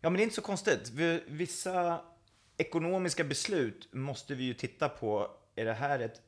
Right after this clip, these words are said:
årsbeslut eller två- eller treårsbeslut? Om vi, om vi köper en till container, kommer vi använda den sen då, eller har vi bara dragit på oss en container?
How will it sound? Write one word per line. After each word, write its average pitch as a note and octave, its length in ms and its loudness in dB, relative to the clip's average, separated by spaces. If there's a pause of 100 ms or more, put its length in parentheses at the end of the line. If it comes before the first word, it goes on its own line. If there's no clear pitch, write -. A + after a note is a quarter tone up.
årsbeslut B2+ 800 -4
eller A#2+ 180 -2
två- A#2 380 -2
eller G#2+ 120 0
treårsbeslut? G#2+ 1040 -6 (540)
Om A2+ 140 -6
vi, A#2+ 100 0 (100)
om A#2 140 -4
vi B2+ 60 -2
köper C3 260 -2
en A2 100 -2
till B2 320 -4
container, G#2 920 -4 (360)
kommer G#2+ 220 -4
vi G#2+ 120 -2
använda A2+ 440 0
den G2+ 140 -6
sen F#2 240 -8
då, F#2+ 100 -6
eller G2 140 -4
har G#2 80 -4
vi G#2 80 -6
bara G#2 180 -4
dragit G#2 280 -4
på G2+ 120 -8
oss G2+ 100 -10
en G2 100 -8
container? A#2 520 -8